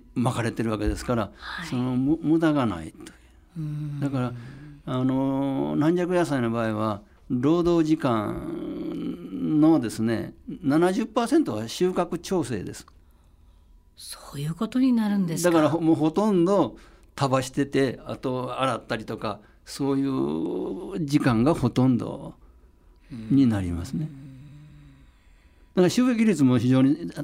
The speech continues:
Speaker 1: 高いですね。
Speaker 2: はい。
Speaker 1: その、し-、資材を使うわけでも、す-、うー、ないんでね。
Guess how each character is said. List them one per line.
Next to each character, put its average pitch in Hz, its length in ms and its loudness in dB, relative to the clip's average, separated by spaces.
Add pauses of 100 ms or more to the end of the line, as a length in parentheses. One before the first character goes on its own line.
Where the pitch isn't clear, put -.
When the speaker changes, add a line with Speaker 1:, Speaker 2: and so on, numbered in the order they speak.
Speaker 1:
高 156 260 4
い 98 60 2
で 95 80 -4
す 123 80 0
ね。 202 120 2 (240)
Speaker 2:
は 139 260 -8
い。 - 20 -12
Speaker 1:
そ 143 140 2
の、 127 80 4
し-、 123 260 -4 (140)
資 - 200 0
材 143 220 6
を 117 100 2
使 135 260 2
う 123 60 4
わ 113 100 2
け 110 120 2
で 113 80 4
も、 104 280 0 (160)
す-、 - 160 -16 (220)
う - 40 -16
ー、 185 1080 -4
な 127 180 6
い 131 280 2
ん 107 260 2
で 98 120 2
ね。 127 200 2